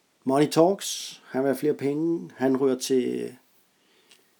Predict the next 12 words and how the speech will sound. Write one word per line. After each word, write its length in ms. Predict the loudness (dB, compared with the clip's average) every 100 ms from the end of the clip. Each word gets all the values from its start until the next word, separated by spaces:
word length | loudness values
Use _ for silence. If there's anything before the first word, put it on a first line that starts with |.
| -16
til 120 | -6
Dallas 240 | -4 -4
Cowboys, 720 | -6 -4 -4 -6 -10 -10 -12 -12
og, 420 | -10 -10 -10 -14
øh, 60 | -14 -10
de 60 |
gør 100 | -4
ham 180 | -2 -4
til 200 | -4 -4
den 120 | -4
højest 440 | -6 -6 -8 -12 -12
betalte 560 | -8 -2 -2 -2 -14